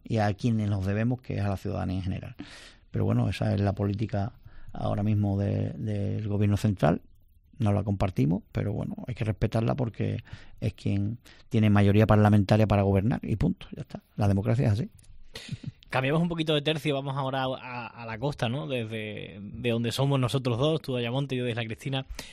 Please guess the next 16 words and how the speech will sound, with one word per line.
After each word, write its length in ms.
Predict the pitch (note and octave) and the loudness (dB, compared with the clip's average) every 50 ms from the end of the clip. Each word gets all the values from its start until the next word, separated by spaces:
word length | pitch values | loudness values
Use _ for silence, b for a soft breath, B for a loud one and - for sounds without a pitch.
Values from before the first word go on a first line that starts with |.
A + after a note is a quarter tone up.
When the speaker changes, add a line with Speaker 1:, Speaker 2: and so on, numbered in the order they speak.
| B B B | B B B
Speaker 2:
Eh, 380 | - B2+ B2+ B2+ B2 A#2+ A#2+ - - | -4 -2 0 0 0 -2 -4 -6 -6
hace 220 | C#3 - - D#3 | -4 -2 -2 -2
poco 200 | D3 D#3 D#3+ E3+ | -2 0 -2 0
conocimos 460 | D#3 D#3+ D3+ C3+ - D3 D3 D3+ C3+ | 0 0 -2 -2 0 0 0 0 0
el 80 | D3+ C#3 | 0 0
balance 320 | C3+ B2+ C3 C3 - D3 | 0 -2 -2 -2 -4 -4
de 80 | C3 C3 | -4 -4
banderas 320 | B2 A#2+ A#2+ B2 B2 A2+ | -4 -4 -4 -4 -4 -4
azules 340 | B2 - - C#3 D3+ D#3+ C3 | -4 -4 -2 -2 -2 0 0
de 120 | B2 A2+ | -2 -2
cara 340 | - A#2 A#2+ A#2 A2 A2 G#2+ - | -2 -2 -2 -2 -2 -2 -4 -4
a 100 | A2 A#2 | -6 -6
este 280 | - - - A#2 A2+ | -6 -4 -4 -4 -2
dos 160 | A2 A2 G#2+ | -2 -4 -4
mil 240 | G#2+ A#2+ A#2 A2 A2 | -4 -2 -2 -2 -4
veinticinco. 640 | G#2+ A2 A2 G#2+ A2+ - - C3+ D3 D3 F3 G3 - | -4 -4 -4 -6 -4 -4 -2 -2 0 0 -2 -2 -2